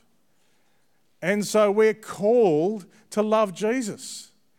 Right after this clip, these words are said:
And as we finish the book of Matthew, we get this clear sense Jesus is calling us to live a life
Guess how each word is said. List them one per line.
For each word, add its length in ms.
And 140
as 160
we 100
finish 480
the 100
book 180
of 80
Matthew, 440
we 60
get 180
this 220
clear 360
sense 360
Jesus 480
is 220
calling 400
us 100
to 120
live 300
a 120
life 640